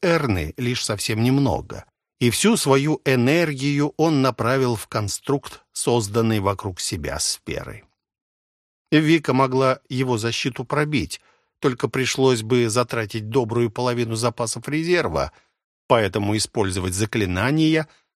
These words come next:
попаданка не хотела. Её противник, весь вложившись в создание сферы, решил атаковать гостью с помощью амулета, в котором оболочка сохраняла молнию. И на Вике,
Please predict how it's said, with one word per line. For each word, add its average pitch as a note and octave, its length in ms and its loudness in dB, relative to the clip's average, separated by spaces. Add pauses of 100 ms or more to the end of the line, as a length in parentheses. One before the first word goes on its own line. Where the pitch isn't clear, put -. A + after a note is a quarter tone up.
попаданка A2 640 0
не G2+ 120 -2
хотела. F2+ 600 -8 (300)
Её B2 300 4
противник, C3 580 2
весь B2 320 0
вложившись B2 880 -2
в - 120 -12
создание A#2 720 2
сферы, C#3 600 -2 (180)
решил B2+ 480 2
атаковать C3+ 680 0
гостью B2+ 680 0
с - 100 -6
помощью B2+ 640 0
амулета, C#3 500 2
в - 80 -8
котором A#2 440 -2 (260)
оболочка A2+ 640 0
сохраняла A2+ 600 -2
молнию. D#2 800 -2 (960)
И A3 80 6
на G3 160 4
Вике, D#3 560 0